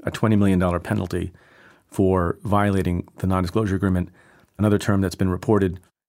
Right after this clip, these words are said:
is that the N D A extends long past the time of service that the person had in the White House. So it's an odd thing. It's a weird thing. It bespeaks a certain paranoia, I think, on the part of the president.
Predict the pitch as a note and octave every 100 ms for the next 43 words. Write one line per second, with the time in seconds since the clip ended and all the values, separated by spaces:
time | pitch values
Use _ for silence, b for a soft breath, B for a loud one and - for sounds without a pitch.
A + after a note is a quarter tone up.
0 | _ G#2 G2 F#2+ - G2 G2 F#2 F#2 F#2
1 | E2+ - G2 F#2+ F#2 C3 A3+ C3 G2 G#2
2 | G#2 - G#2 G2 - - - _ _ -
3 | F#2 - G2 F2+ E2+ G#2 G2 G#2 - E2+
4 | E2+ F2+ F2+ F2 F2 F2 E2+ F2 F2 F2+
5 | - B B B B B - G#2 F#2+ -
6 | _ _ _ _ A2+ G#2 G#2 A2 A#2 B2
7 | B2 B2 - - - F#2+ F#2 G#2 G#2 -
8 | G#2 G2+ G2+ - _ _ _ _ F#2 F2+
9 | - - F#2+ - G#2+ - F2 F2 F#2 G2+
10 | F2+ F#2+ G#2+ G2+ G2 F#2 F2+ E2+ F#2+ E2
11 | - G2 A2+ -